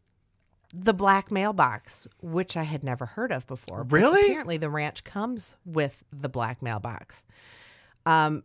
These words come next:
Speaker 1: what do you know about the black mailbox?
Speaker 2: Uh, I mean, I know it's, like, one of the prime, the prime spots to stop at. I didn't, now that you say that it,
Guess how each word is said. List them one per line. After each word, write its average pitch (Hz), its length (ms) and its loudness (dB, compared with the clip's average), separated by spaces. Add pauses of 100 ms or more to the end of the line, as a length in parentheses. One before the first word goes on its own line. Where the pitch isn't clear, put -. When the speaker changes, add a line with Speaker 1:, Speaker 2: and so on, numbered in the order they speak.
(140)
Speaker 1:
what 220 140 0
do 262 60 2
you 302 200 0
know 190 100 2
about 120 240 -4
the 117 60 -12
black 120 320 -6
mailbox? 117 680 -6 (160)
Speaker 2:
Uh, 190 340 8
I 190 120 6
mean, 208 260 2
I 185 80 6
know 214 220 4
it's, 208 140 0
like, 202 140 0
one 170 200 0
of 160 100 -2
the 147 100 -2
prime, 151 760 0 (360)
the 135 140 -4
prime 139 400 0
spots 127 560 2
to 117 160 -4
stop 131 340 2
at. 127 140 6
I 147 80 8
didn't, 180 200 -4
now 180 180 8
that 220 100 -2
you 170 140 -4
say 156 340 0
that 139 220 0
it, 135 220 0